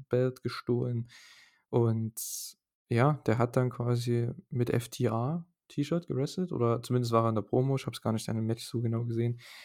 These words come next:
Weil die haben nämlich, äh, Backstage gestartet in dem False Count Anywhere Match. Das Match war solide, aber ich muss ganz ehrlich sagen, nichts, was man gesehen haben muss. Also, pff, ja, war halt da. Und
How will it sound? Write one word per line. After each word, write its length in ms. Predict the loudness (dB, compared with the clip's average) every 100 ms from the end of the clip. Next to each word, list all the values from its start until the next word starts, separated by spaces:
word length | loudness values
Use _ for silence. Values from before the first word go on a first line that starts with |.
| 0
Weil 100 | 2
die 120 | 6
haben 220 | 6 6
nämlich, 500 | 4 2 0 -4 -4
äh, 60 | -2
Backstage 480 | 0 0 2 0 2
gestartet 640 | -2 -2 -2 0 0 -2
in 100 | -4
dem 120 | -4 -2
False 260 | -2 -2
Count 200 | -4 -4
Anywhere 320 | -2 0 0
Match. 260 | 0 -2 -4 -18 -20 -20 -20 -20 _ _ -4
Das 160 | 6
Match 160 | 6 8
war 100 | 6
solide, 640 | 6 4 8 10 10 8
aber 300 | 6 6 6
ich 120 | 4 2
muss 140 | 4
ganz 140 | 6
ehrlich 120 | 6 6
sagen, 220 | 4 2
nichts, 220 | 0 0
was 100 | -2
man 120 | -2
gesehen 220 | -2 -4
haben 200 | -4 -4
muss. 260 | -4 -6 -8
Also, 280 | -8 -6 -8
pff, 280 | -10 -20 _ _ _ _ _ _ _
ja, 280 | 2 4 0 _ _ _ _ _ _
war 160 | 0 4
halt 200 | 2 4
da. 380 | 2 4 0 -6 _ _ _ _ _ _ _ -20 -4
Und 920 | 0 2 2 -2 -6 -12 -10 -14 -16